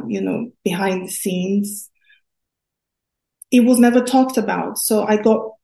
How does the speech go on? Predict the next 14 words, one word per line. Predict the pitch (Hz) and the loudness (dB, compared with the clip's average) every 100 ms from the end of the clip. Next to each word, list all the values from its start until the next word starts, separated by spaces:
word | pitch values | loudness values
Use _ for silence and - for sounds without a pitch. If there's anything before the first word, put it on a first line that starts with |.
| _ | _
really | - 214 233 233 | 0 4 4 4
interested | 240 220 214 214 202 - 202 190 | 6 4 4 -2 -4 -4 -4 -2
in | 196 196 | -4 -4
trying | 208 185 190 | -4 -4 -6
to | - | -8
understand, | 190 180 - - 180 175 175 208 - - | -6 -6 -6 -6 -4 -2 -4 -6 -14 -10
uh, | 190 90 220 240 262 _ _ _ _ _ _ _ _ _ _ _ - | -8 -8 -8 -10 -12 _ _ _ _ _ _ _ _ _ _ _ -12
how | 214 214 208 202 - - _ _ _ _ 208 | -2 2 2 2 -4 -16 _ _ _ _ -2
these | 214 208 | -2 0
people | 220 202 196 | -2 -2 -2
can, | 202 196 196 | 0 -2 -2
can | - 208 202 | -2 0 2
be | 196 196 | 0 -2
helped | 185 208 262 - - - | -4 -2 0 -2 -6 -18